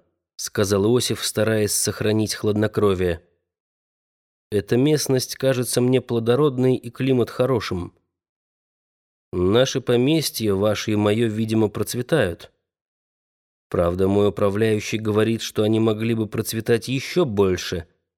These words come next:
если бы мы, наконец, разумно разрешили вопрос о водопроводе». Знаменитый центурион Пятого легиона расхохотался оглушительно звонко.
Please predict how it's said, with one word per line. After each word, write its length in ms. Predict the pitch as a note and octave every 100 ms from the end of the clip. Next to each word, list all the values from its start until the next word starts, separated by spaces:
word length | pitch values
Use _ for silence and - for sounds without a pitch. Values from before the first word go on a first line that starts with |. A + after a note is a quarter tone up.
| _ _ -
если 520 | F#2 A#2 D3 - B2
бы 140 | B2
мы, 160 | B2 B2+
наконец, 520 | A#2+ B2 A#2+ B2+ -
разумно 560 | A2+ G#2+ B2 D3 A#2 G#2+
разрешили 500 | G#2 G#2+ A2 B2 A2
вопрос 560 | G#2+ G#2 A#2+ A#2+ -
о 100 | -
водопроводе». 920 | G#2+ G#2+ G#2+ A#2 A#2 A#2 G2 F2 D#2+ - _ _ _ _ _ _ _ _ _ _ _ _ _ _ -
Знаменитый 760 | F#2 F#2 G2 G#2+ A2+ A#2 A2+
центурион 680 | G2+ - A2 G#2+ A2 A2+ A2
Пятого 440 | - A2 - G2+
легиона 560 | G2+ G2 G#2 A2+ A2+ A2
расхохотался 960 | G#2+ - G#2 - G#2 - A#2 A2+ - G#2
оглушительно 720 | G#2+ G#2+ - A2 G#2 G#2 G#2
звонко. 720 | G2 G#2+ A#2 G#2+ - F#2 E2